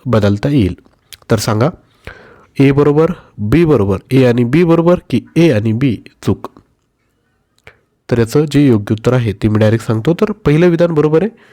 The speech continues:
म्हणजे फक्त ए बरोबर असेल. पुढील प्रश्न, बाल व किशोरवयीन कामगार अधिनियम एकोणीसशे ऐंशीमधील कलम तीन नुसार कोणत्याही व्यवसायात व प्रक्रियेत बालकांना नोकरीवर ठेवण्यास प्रतिबंध असताना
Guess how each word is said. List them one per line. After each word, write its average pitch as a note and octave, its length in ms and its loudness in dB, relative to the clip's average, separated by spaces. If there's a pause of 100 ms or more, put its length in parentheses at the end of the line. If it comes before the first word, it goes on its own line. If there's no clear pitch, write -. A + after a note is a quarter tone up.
(420)
म्हणजे C3+ 200 2
फक्त - 440 -6 (260)
ए C3 160 4 (280)
बरोबर G#2+ 360 2
असेल. G2+ 260 -8 (1400)
पुढील G#2+ 200 2
प्रश्न, C#3+ 340 -2 (760)
बाल F3+ 280 0
व A3+ 100 2 (100)
किशोरवयीन C3+ 420 0
कामगार D#3 500 0
अधिनियम A#2 420 2 (120)
एकोणीसशे B2+ 400 0
ऐंशीमधील A#2+ 460 0
कलम C#3 280 0 (120)
तीन G3+ 140 2
नुसार A2+ 300 -2 (600)
कोणत्याही F#3 520 2
व्यवसायात A2+ 500 0
व B2+ 140 0
प्रक्रियेत B2+ 460 0
बालकांना B2+ 440 0
नोकरीवर A2+ 380 2
ठेवण्यास A#2+ 320 0
प्रतिबंध E3+ 460 0
असताना A#2+ 440 -2